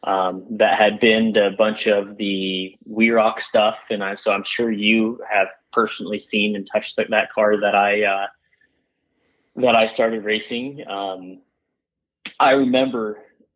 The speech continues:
distinctly remember my parents asking me about this car and like, "Hey, hey, what do you, what do you think of this car?" I'm like, "Uh, you know, I, I, I like it." "Well, they want, they want twelve thousand dollars for it."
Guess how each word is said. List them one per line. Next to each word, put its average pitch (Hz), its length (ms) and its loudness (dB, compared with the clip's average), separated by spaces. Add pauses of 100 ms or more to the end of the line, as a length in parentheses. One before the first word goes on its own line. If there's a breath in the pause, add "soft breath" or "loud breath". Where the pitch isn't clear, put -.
(120)
distinctly 139 680 0
remember 113 880 -2 (800)
my 110 240 0
parents 104 360 0
asking 165 400 -2
me 107 60 2
about 98 240 2
this 107 140 -4
car 101 300 0
and 135 80 0
like, 101 160 -4
"Hey, - 280 -4
hey, 156 240 0
what 147 140 2
do 180 60 -2
you, 160 280 2
what 143 160 2
do 175 60 -2
you 151 160 0
think 165 240 0
of 92 180 0
this 85 160 -4
car?" - 360 -6
I'm - 40 -
like, - 240 -8
"Uh, - 120 -4
you 95 120 2
know, 190 120 2
I, 104 100 2
I, 98 220 -4 (280)
I 156 120 2
like 139 320 0
it." 143 140 0
"Well, 123 380 2
they 120 140 4
want, 156 240 2 (240)
they 123 140 0
want 139 200 0
twelve 147 300 2
thousand 147 300 2
dollars 120 360 2
for 85 200 -10
it." - 120 -16